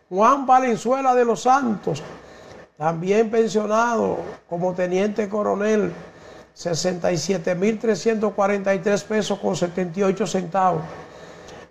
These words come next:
Ramón Berroa, mayor pensionado, cuarenta y tres mil treinta y dos pesos con sesenta y nueve centavos.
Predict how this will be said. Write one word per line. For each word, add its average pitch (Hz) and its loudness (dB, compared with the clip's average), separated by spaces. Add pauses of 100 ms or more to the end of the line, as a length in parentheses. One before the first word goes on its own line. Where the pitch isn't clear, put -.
Ramón 196 2
Berroa, 226 2 (560)
mayor 185 2
pensionado, 214 0 (440)
cuarenta 180 0
y 175 0
tres 185 -4
mil 208 0
treinta 208 0
y 196 -2
dos 208 0
pesos 214 -2
con 202 -2
sesenta 185 -4
y - -4
nueve 202 0
centavos. 196 0